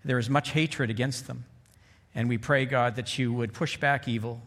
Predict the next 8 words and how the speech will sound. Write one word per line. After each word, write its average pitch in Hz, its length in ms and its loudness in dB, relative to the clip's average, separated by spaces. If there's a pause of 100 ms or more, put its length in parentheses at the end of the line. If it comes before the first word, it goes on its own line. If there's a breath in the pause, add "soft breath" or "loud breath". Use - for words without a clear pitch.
(360)
defend 135 440 0
them. 104 400 -4 (760 soft breath)
And 135 140 2
Lord, 135 160 4
as 131 140 0
we've 139 140 2
already 143 300 4
said, 117 440 0